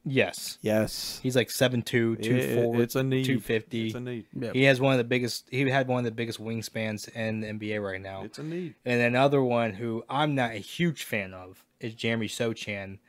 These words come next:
Speaker 2: I've heard
Speaker 1: the
Speaker 2: that one.
Speaker 1: forward from Baylor.
Speaker 2: I don't think any of us are a fan of him.
Speaker 1: Which are both defensive-minded players.
Speaker 3: Hmm.
Speaker 1: And again, we need help on defense. But Sochan kind of, he has a Grayson Allen vibe.
Speaker 2: He
Speaker 1: Sturdy.
Speaker 2: comes across as a goon.
Speaker 1: Yes.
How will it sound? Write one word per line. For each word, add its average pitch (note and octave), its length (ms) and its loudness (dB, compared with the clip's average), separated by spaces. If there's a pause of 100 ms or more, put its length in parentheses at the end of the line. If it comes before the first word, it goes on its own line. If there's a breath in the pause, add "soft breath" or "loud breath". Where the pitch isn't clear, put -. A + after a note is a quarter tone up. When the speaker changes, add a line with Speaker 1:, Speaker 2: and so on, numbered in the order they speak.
Speaker 2:
I've G#2 140 -6
heard G#2+ 120 -2
Speaker 1:
the A2+ 60 4
Speaker 2:
that G#2+ 100 0
one. B2 100 6
Speaker 1:
forward A#2 300 4
from G#2+ 400 0
Baylor. G2+ 380 -2 (100)
Speaker 2:
I C#3+ 80 4
don't F3 120 8
think C#3+ 200 8
any C3 220 8
of G#2+ 100 6
us G#2+ 180 2
are G2+ 80 -6
a F#2+ 40 -8
fan G2 260 -4
of F#2 80 -10
him. F2+ 220 -10 (200)
Speaker 1:
Which E3+ 240 2
are E3 80 8
both F3+ 520 6 (120)
defensive-minded C3+ 560 -2
players. G2 400 -8 (160)
Speaker 3:
Hmm. A#2+ 220 -6 (840)
Speaker 1:
And D3+ 140 4
again, B2 440 2 (220)
we B2+ 140 -4
need A#2+ 120 0
help B2+ 260 4
on A2 120 0
defense. G#2 540 -10 (520 soft breath)
But A#2 160 2
Sochan C3 580 2
kind B2 220 -2
of, A2 100 -4 (580)
he C#3+ 120 0
has D3 140 4
a C3 40 0
Grayson B2+ 380 2
Allen G#2+ 220 0
vibe. G2+ 240 -4 (120)
Speaker 2:
He F3 140 4
Speaker 1:
Sturdy. - 180 6
Speaker 2:
comes G#3+ 160 6
across D#3 500 8
as A#2+ 220 2
a B2 80 4
goon. G#2+ 640 2 (180)
Speaker 1:
Yes. - 340 2